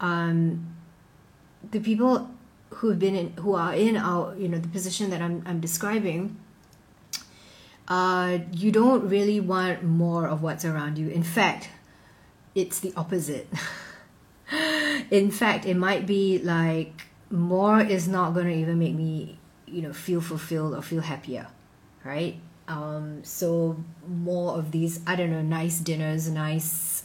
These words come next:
um, you know, fancy things and so on. It,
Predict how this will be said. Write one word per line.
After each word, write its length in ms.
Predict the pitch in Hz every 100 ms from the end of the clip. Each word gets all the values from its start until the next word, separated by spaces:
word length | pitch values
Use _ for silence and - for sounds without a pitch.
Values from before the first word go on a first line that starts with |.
| -
um, 760 | 156 147 147 147 147 143 147 165 - - - - - - -
you 100 | -
know, 100 | 165 -
fancy 360 | 165 156 180
things 380 | 170 170 160 160
and 320 | 143 143 -
so 160 | - 165
on. 260 | 160 151
It, 180 | 151 151